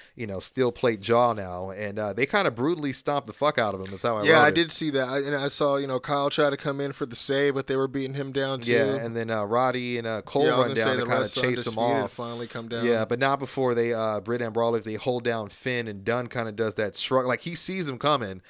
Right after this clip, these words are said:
Speaker 1: He plays it so well and
Speaker 2: Yeah,
Speaker 1: does,
Speaker 2: he
Speaker 1: like, a
Speaker 2: does.
Speaker 1: slight shrug and just snaps the fingers. And, uh, they go to the ramp, kinda proud at their handiwork as Finn slowly gets to his feet. And he s-, starts to stand tall, and it's kinda interesting what happens is, like, he's standing in front, like, like he's backed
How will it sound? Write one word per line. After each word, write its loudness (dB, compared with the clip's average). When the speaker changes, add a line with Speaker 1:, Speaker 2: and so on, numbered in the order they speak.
Speaker 1:
He 0
plays 4
it 0
so 2
well 2
and -8
Speaker 2:
Yeah, 4
Speaker 1:
does, 2
Speaker 2:
he 2
Speaker 1:
like, 2
a -2
Speaker 2:
does. -8
Speaker 1:
slight 2
shrug 4
and -6
just -6
snaps -2
the -10
fingers. -6
And, -8
uh, -6
they 2
go 4
to -8
the -2
ramp, -2
kinda -4
proud 0
at -4
their -6
handiwork -6
as -8
Finn -6
slowly -2
gets -8
to -8
his -8
feet. -8
And -2
he -4
s-, -12
starts -2
to -2
stand 0
tall, -2
and 0
it's -8
kinda -4
interesting -6
what -4
happens -4
is, -8
like, -4
he's -10
standing -8
in -6
front, -6
like, -2
like -4
he's -8
backed -6